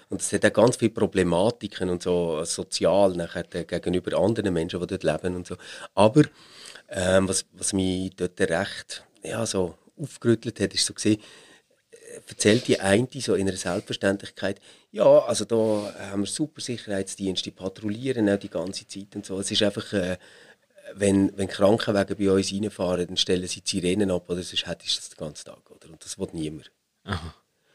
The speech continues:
Speaker 1: Und
Speaker 2: Ja.
Speaker 1: es, es ist ja klar gewesen, oder? Das sind, das sind Leute, die, ähm, dort halt sterben.
Speaker 2: Ja,
Speaker 1: Die sind
Speaker 2: ja.
Speaker 1: halt sehr alt und,
Speaker 2: Ja.
Speaker 1: und die Wahrscheinlichkeit, dass wenn du dreihunderttausend, ähm, sehr alte Menschen, äh, beieinander hast,
Speaker 2: Ja.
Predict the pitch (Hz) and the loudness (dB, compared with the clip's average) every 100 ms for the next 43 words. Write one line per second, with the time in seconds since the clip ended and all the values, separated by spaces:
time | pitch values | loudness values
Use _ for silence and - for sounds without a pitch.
0 | _ - 101 101 - - 110 104 95 87 | _ 0 2 2 -2 -10 -2 -2 -2 -10
1 | 90 - 87 98 - 101 90 - - 95 | -10 -10 -12 -10 -6 -4 -6 -6 -4 -4
2 | 90 101 - - 95 85 _ _ _ _ | -6 -12 -8 0 0 0 _ _ _ _
3 | - 92 87 90 90 92 87 87 - 95 | -8 -4 -2 0 -2 -2 -4 -2 0 0
4 | 80 73 - 104 98 117 - 92 104 147 | 0 -4 0 4 4 4 2 4 4 2
5 | 143 _ _ _ - 90 90 - 92 92 | -4 _ _ _ -10 -8 -6 -2 0 0
6 | 98 104 127 - - 107 113 98 - 90 | 4 4 2 0 2 2 2 -2 -6 -6
7 | - 104 110 - - 92 92 90 - 92 | -2 -4 -4 -4 0 2 0 0 2 2
8 | 90 90 95 92 95 - - 98 95 92 | 2 4 6 8 4 2 2 2 2 -2
9 | - - - - - - 107 90 85 90 | -6 -20 -20 -20 -20 -2 4 6 6 4
10 | 95 95 98 95 98 92 87 90 107 101 | 4 6 6 2 2 2 2 2 2 2
11 | - - _ - 90 85 82 78 - - | 0 -10 _ 0 2 4 4 2 -4 -20
12 | _ - - - - 104 98 95 98 92 | _ -20 -20 -14 2 6 8 8 6 6
13 | 95 - 123 117 | 6 8 8 6